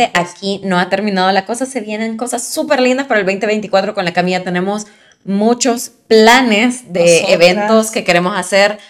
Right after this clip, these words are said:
Speaker 2: no solo con Swifties del Salvador, y eso es una de las
Speaker 1: Uh.
Speaker 2: cosas, de los propósitos que tenemos para este veinte veinticuatro. Así que si ustedes están en alguno de los países principales de nuestra comunidad en torno a Latinoamérica,
Speaker 1: Prepárense.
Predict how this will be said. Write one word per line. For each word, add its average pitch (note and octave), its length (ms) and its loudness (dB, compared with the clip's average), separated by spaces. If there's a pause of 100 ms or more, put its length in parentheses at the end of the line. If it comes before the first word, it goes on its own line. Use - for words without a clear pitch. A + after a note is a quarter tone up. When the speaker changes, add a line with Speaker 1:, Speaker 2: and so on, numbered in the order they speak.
(120)
Speaker 2:
no E3+ 100 -4
solo G3+ 360 0
con F3 280 0
Swifties E3+ 420 -4
del E3 160 -2
Salvador, D3 760 0
y D#3+ 160 -8
eso D3+ 200 -6
es D#3+ 420 -4
una E3+ 280 0
de E4 80 4
las A4+ 120 -4
Speaker 1:
Uh. B4 140 -10
Speaker 2:
cosas, A4+ 280 -2 (760)
de A#3+ 80 4
los C4 120 2
propósitos B3+ 500 0
que G3 100 -2
tenemos F3 320 -2
para D#3 160 0
este E3+ 160 -6
veinte F3+ 240 -2
veinticuatro. F3 500 -2
Así D#3+ 160 -6
que D#3+ 100 -6
si D3+ 80 -12
ustedes E3+ 320 -2
están E3+ 240 -6
en E3 120 -6
alguno E3+ 480 -4
de F3 180 -2
los D#3+ 140 -4
países D#3 340 -6
principales D#3+ 560 -6
de F3 80 -2
nuestra E3 280 -10
comunidad C#3+ 680 -6
en D#3+ 220 -10
torno D3 240 -6
a D#3+ 40 -6
Latinoamérica, E3 720 -8
Speaker 1:
Prepárense. A3+ 520 -2